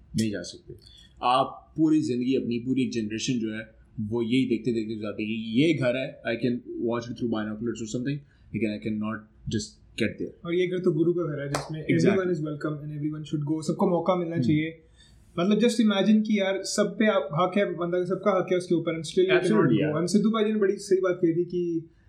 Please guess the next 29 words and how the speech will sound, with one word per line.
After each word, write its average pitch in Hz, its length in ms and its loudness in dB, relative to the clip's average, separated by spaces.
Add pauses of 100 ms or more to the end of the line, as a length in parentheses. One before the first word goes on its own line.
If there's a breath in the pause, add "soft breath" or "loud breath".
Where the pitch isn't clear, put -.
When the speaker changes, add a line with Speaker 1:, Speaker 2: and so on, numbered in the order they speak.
(220 soft breath)
Speaker 2:
मतलब 185 140 4
it 202 80 4
was 185 100 0
very 214 160 2
emotional, 180 320 0
उन्होंने 170 260 -2
बोला 156 220 2
Speaker 1:
उनकी 175 100 2
Speaker 2:
कि - 100 4
Speaker 1:
तकरीर - 120 4
Speaker 2:
मेरे, - 120 2
Speaker 1:
सुनी 233 240 2
थी? 262 220 -2
Speaker 2:
हाँ, 165 360 4
Speaker 1:
यार, 185 160 4
Speaker 2:
मेरे, 170 260 2
Speaker 1:
अ, 147 40 2
Speaker 2:
मतलब - 180 6
Speaker 1:
मुझे, 170 260 4
मुझे 151 200 4
बड़ा 151 160 0
मजा 135 180 -2
आया 135 100 -2
उनकी 180 120 2
Speaker 2:
मेरे 196 100 6
Speaker 1:
तकरीर 185 120 6
Speaker 2:
दादाजी 190 260 4
Speaker 1:
सुन 196 240 -2
के। - 220 -16